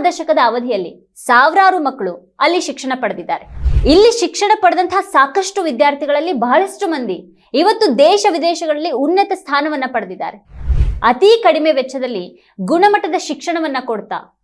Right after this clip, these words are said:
ಮಹತ್ವದ ಶೈಕ್ಷಣಿಕ ಸೇವೆಯನ್ನ ಸಲ್ಲಿಸ್ತಾ ಬಂದಿರುವಂತಹ ಶಾಲೆ ಅದು. ಇಂಥ ಶಾಲೆಯ ವಿಚಾರದಲ್ಲಿ ಮತೀಯ ದ್ವೇಷ ಕಾರೋದಕ್ಕೆ ಒಂದು ನೆಪ ಹುಡುಕ್ತಾ ಇದ್ದವರಿಗೆ ಒಂದು ಪಿಳ್ಳೆ ನೆವ ಸಿಕ್ಕಿಬಿಡ್ತು.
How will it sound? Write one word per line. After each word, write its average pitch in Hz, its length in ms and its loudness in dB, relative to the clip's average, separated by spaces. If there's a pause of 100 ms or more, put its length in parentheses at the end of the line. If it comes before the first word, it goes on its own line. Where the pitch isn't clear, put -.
ಮಹತ್ವದ 370 680 0
ಶೈಕ್ಷಣಿಕ 320 480 -2
ಸೇವೆಯನ್ನ 349 580 -2
ಸಲ್ಲಿಸ್ತಾ 277 380 -6
ಬಂದಿರುವಂತಹ 262 480 -4 (300)
ಶಾಲೆ 247 380 2
ಅದು. - 120 -4 (800)
ಇಂಥ 403 200 2 (220)
ಶಾಲೆಯ 339 280 4 (100)
ವಿಚಾರದಲ್ಲಿ 233 600 -8 (280)
ಮತೀಯ 330 380 2 (120)
ದ್ವೇಷ 294 260 2 (140)
ಕಾರೋದಕ್ಕೆ 254 460 -4 (340)
ಒಂದು 320 140 4 (100)
ನೆಪ 330 160 4 (100)
ಹುಡುಕ್ತಾ 359 380 0
ಇದ್ದವರಿಗೆ 269 400 -4 (200)
ಒಂದು 320 140 0 (160)
ಪಿಳ್ಳೆ 427 280 4
ನೆವ 320 180 -2 (100)
ಸಿಕ್ಕಿಬಿಡ್ತು. 185 440 -14